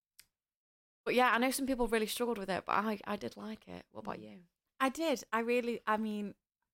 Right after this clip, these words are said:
Speaker 2: I am beloved to the first section.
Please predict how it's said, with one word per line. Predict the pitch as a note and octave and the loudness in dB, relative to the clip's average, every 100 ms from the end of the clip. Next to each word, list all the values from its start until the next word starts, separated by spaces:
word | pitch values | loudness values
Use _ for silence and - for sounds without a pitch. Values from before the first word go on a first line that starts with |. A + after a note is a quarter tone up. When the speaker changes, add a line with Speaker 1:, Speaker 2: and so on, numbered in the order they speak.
| _ | _
Speaker 2:
I | G3 G3 | -4 -2
am | G3 G3 G3 _ _ _ _ - | -2 -4 -10 _ _ _ _ -2
beloved | G#3 G3 F#3 E3+ - _ - | 0 0 -4 -12 -14 _ -20
to | F#3 | -16
the | F3+ E3+ | -14 -14
first | - - - | -16 -18 -16
section. | - - - - - | -18 -18 -20 -20 -20